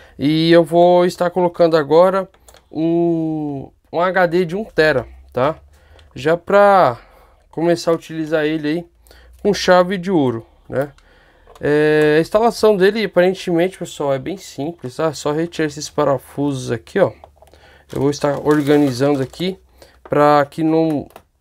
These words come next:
não tenha problema de tamanho, né? Ó, só desparafusar esses parafusos. Lembrando que não perde a garantia, tá, pessoal?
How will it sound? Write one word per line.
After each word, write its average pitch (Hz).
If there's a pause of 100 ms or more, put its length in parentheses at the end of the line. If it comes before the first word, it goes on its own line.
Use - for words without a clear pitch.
(500)
não 147
tenha 151
problema 139
de 135
tamanho, 139
né? 160 (2250)
Ó, -
só -
desparafusar 135 (1600)
esses -
parafusos. 147
Lembrando 175
que 185
não 196
perde 214
a 220
garantia, 185
tá, 180
pessoal? 165